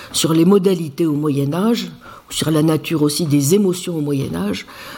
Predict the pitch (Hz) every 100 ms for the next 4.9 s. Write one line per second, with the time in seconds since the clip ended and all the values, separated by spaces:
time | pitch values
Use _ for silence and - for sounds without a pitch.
0 | - 151 139 185 185 151 135 - - -
1 | - 147 165 143 139 110 90 - 55 -
2 | - 165 151 139 147 175 147 147 156 151
3 | 151 151 156 180 180 160 139 151 151 135
4 | 123 110 - 185 160 139 - - -